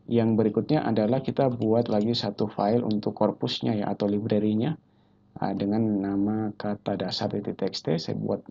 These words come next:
lagi filenya di sini. New file kata dasar titik T X T. Kata dasar,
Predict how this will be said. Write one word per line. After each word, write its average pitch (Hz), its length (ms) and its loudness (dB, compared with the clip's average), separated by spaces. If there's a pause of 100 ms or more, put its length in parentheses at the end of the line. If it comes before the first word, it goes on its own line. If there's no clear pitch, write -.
lagi 98 240 -4
filenya 104 400 -6 (320)
di - 80 -6
sini. 117 260 -2 (960)
New 143 480 4
file 139 720 -2 (640)
kata - 320 -8
dasar - 320 -6
titik - 320 -8
T - 80 -8
X - 160 -10
T. - 160 -12 (1800)
Kata 135 320 6
dasar, 147 240 4